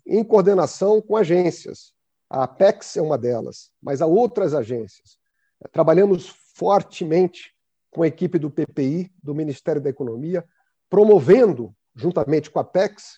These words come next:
as oportunidades de negócios em infraestrutura no Brasil. Nós temos os P P Is, nós temos as concessões, nós temos outras oportunidades. E o Itamaraty é parte, eh, desse processo de promoção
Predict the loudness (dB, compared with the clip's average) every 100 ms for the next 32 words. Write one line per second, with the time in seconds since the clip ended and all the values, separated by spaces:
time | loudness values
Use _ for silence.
0 | 0 2 2 0 0 0 0 0 -2 -6
1 | -10 -6 -6 -2 -4 -4 -10 -12 -12 -10
2 | -12 -12 -14 -12 -10 -10 -12 -14 -16 -20
3 | -20 _ _ _ _ -14 -8 -6 -6 -6
4 | -10 -10 -6 -6 -4 -6 -6 -6 -6 -6
5 | -8 -8 -10 -14 -12 -14 -12 -10 -6 -8
6 | -10 _ _ _ _ -10 -10 -6 -4 -4
7 | 2 4 4 -2 -4 -4 -6 -10 -8 -8
8 | -6 -8 -12 -14 -14 -12 -8 -6 -6 -6
9 | -4 -6 -2 0 0 -2 -10 -20 -20 _
10 | _ _ -6 -6 -2 -2 -2 -4 -6 -6
11 | -4 -4 -6 -12 -14 -10 -10 -2 0 0
12 | -6 -8 -6 -6